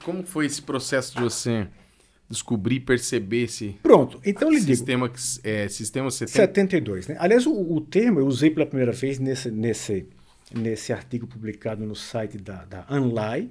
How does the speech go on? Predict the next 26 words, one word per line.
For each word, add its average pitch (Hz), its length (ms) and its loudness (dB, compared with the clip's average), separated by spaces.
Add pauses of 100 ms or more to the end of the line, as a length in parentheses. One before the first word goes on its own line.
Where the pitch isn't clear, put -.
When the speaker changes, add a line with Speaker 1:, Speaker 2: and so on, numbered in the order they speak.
(120)
Speaker 2:
Associação 117 480 -8
Nacional 110 320 -4
de 101 60 -4
Luteria 101 300 -6
Artística - 320 -14
Italiana. 147 440 -4 (960)
É, 110 500 4 (280)
e 220 400 0 (100)
eu 214 120 -6
utilizei 240 300 2
o 269 60 0
termo 226 220 -2
sistema 196 340 -2
setenta 190 240 -2
e 175 40 2
dois 151 100 -2
e 214 40 -4
pegou. 196 480 6 (140)
Tá - 120 0
sendo 180 200 0
chamado 156 360 0
de 165 80 -10
sistema 156 260 0
setenta 175 340 -2
e 175 60 2
dois. 104 300 -6